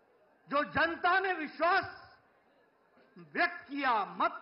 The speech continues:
व्यक्त किया, ये उसका परिणाम है कि आज जब कांग्रेस के लोग हर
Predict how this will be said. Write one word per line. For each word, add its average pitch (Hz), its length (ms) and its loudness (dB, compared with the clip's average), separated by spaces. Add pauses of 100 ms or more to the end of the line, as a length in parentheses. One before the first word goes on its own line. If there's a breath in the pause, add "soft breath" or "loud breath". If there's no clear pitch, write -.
(100)
व्यक्त 320 340 -2
किया, 233 240 -2 (840)
ये 196 140 -4
उसका 240 420 -2 (100)
परिणाम 240 540 0
है 294 360 2 (800)
कि 226 120 -6
आज 294 420 2 (1120)
जब 233 220 -4
कांग्रेस 277 560 0
के 254 140 -4
लोग 269 340 0
हर 247 180 0